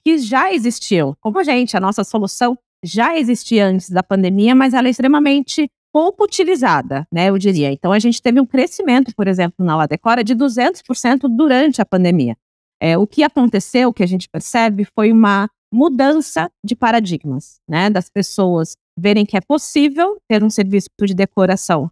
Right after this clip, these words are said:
que é personalizado, porém feito de forma online. Então, foi isso que a gente conseguiu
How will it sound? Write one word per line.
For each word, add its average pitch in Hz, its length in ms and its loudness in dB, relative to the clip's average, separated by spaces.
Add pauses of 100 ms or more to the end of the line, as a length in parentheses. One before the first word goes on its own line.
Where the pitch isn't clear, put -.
(100)
que 269 100 4
é 240 140 2
personalizado, 190 1000 0 (120)
porém 247 240 2
feito 233 340 0
de - 100 -6
forma 214 360 2
online. 143 420 0
Então, 185 240 -2
foi 202 200 0
isso 240 260 -2
que 269 100 -2
a 233 60 4
gente 214 320 0
conseguiu 190 560 -2